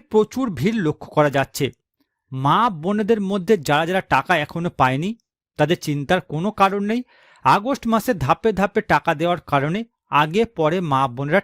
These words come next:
টাকা পাবে। লক্ষ্মীর ভাণ্ডার প্রকল্পে সকল মা বোনেদের টাকা অর্থ দপ্তর বরাদ্দ করে দিয়েছে, তাই মা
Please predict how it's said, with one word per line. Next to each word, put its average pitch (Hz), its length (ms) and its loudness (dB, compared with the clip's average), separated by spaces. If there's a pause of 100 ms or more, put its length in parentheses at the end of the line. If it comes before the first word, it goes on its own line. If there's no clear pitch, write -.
টাকা 131 200 2
পাবে। 123 280 -2 (720)
লক্ষ্মীর 226 500 2
ভাণ্ডার 262 360 0
প্রকল্পে 233 400 0 (160)
সকল 220 360 0 (200)
মা 143 120 2 (200)
বোনেদের 180 320 -2 (100)
টাকা 233 220 2 (140)
অর্থ - 220 -6
দপ্তর 156 340 -4 (100)
বরাদ্দ 139 280 0 (120)
করে 143 160 0
দিয়েছে, 135 360 -2 (760)
তাই 170 140 4 (180)
মা 151 140 2